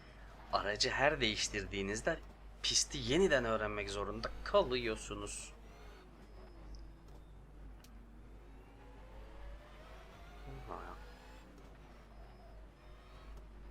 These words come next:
Daha önce bu aracı kullanmamıştım. Bunu ilk kez kullanıyorum.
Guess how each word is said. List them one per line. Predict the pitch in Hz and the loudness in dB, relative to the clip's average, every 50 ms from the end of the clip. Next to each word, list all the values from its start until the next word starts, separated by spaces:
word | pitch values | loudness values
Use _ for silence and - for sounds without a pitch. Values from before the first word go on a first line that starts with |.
| - - - - - - - - - - - - - - - - - - - - - - - - - - - - - - - - | -12 -14 -14 -14 -14 -14 -14 -14 -14 -14 -16 -16 -16 -14 -14 -12 -12 -12 -12 -12 -12 -12 -12 -12 -12 -14 -14 -14 -12 4 8 10
Daha | 110 110 | 10 10
önce | 113 110 117 113 | 10 8 8 8
bu | 113 117 | 10 10
aracı | 113 113 110 110 - | 10 10 8 6 2
kullanmamıştım. | - 113 110 107 101 95 90 90 - - - - - - - - - | 4 6 8 8 8 6 4 2 2 2 2 0 -2 -6 -10 -4 0
Bunu | 117 113 117 | 2 4 4
ilk | 113 - | 4 6
kez | - 107 - | 4 4 4
kullanıyorum. | - - 107 98 101 98 95 92 87 90 | 4 2 2 4 4 4 4 2 0 -2